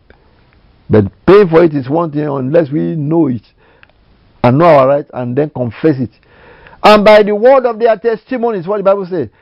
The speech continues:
So we have to confess by the word of our testimony that Hey, Jesus Christ paid this thing in full. Christ paid this thing in full. Christ paid our, for our redemption in full. Our body has been redeemed. Our soul has been redeemed. Our spirit has been redeemed. So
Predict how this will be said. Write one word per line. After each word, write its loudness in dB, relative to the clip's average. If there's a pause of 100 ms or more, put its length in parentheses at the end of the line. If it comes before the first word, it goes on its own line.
(120)
So 2
we 2
have 4
to -6
confess -2 (680)
by 6
the 4
word 2
of 0
our -2
testimony -8
that -4 (280)
Hey, 4
Jesus -2
Christ 2 (100)
paid 6
this -4
thing -4
in -6
full. -6 (260)
Christ 4
paid 4
this -4
thing -6
in -4
full. -6 (240)
Christ 2
paid 6
our, 4
for 0
our 0
redemption -6
in -8
full. -6 (200)
Our 4
body 4
has 2
been -6
redeemed. -4 (160)
Our 4
soul 2
has 2
been -6
redeemed. -6 (180)
Our 4
spirit -2
has 4
been -4
redeemed. -2 (560)
So 4